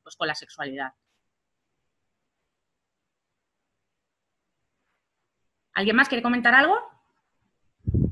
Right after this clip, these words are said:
¿Nada? Pues yo sigo. <laughs> Vale,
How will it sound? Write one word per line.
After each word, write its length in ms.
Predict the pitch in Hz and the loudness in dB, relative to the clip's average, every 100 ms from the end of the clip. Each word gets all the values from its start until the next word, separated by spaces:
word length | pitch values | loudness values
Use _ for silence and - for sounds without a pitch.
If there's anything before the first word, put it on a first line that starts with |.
| - - _ _ _ _ _ - | -4 -20 _ _ _ _ _ 0
¿Nada? 220 | 240 349 480 - _ _ _ _ _ _ _ _ _ | 2 2 0 -10 _ _ _ _ _ _ _ _ _
Pues 140 | 196 | -2
yo 80 | 247 | 0
sigo. 500 | 240 247 202 160 _ _ - - - | 0 -2 -2 -2 _ _ -20 -18 -10
<laughs> 400 | 226 - - - - - 370 359 339 339 339 339 - - - - 202 | -8 -8 -12 -18 -8 -2 0 2 0 0 -4 -6 -10 -14 -18 -12 0
Vale, 380 | 226 226 240 | 2 4 0